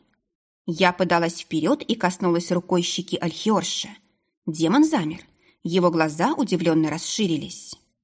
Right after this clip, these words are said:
"Ты был прав", торопливо заговорила я. "С самого начала меня тянуло к тебе, несмотря ни на что. Несмотря на этот отбор и твой гадкий эгоистичный характер, все равно тянуло. Но было столько препятствий.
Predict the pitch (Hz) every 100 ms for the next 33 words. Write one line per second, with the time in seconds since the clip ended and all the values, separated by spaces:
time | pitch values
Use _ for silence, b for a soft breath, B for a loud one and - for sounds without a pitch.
0 | _ _ _ _ _ _ _ 330 302 294
1 | 233 165 - - _ _ 175 165 170 170
2 | 165 165 170 160 160 156 170 165 - -
3 | _ _ b b b - - 349 269 175
4 | 170 170 - 240 294 180 175 165 165 302
5 | 320 170 - 190 170 165 - _ _ 185
6 | 170 180 180 180 165 165 202 - 190 -
7 | _ B B B B 247 269 311 320 370
8 | 285 202 - 190 185 160 - 175 208 -
9 | b b 220 - 180 175 185 285 - 214
10 | 214 175 196 - 202 - 175 170 226 233
11 | - - - - _ _ _ - 339 339
12 | 311 202 151 202 170 - - _ _ _
13 | _ _ - 185 175 180 214 - - 359
14 | 196 - 190 220 175 - - - -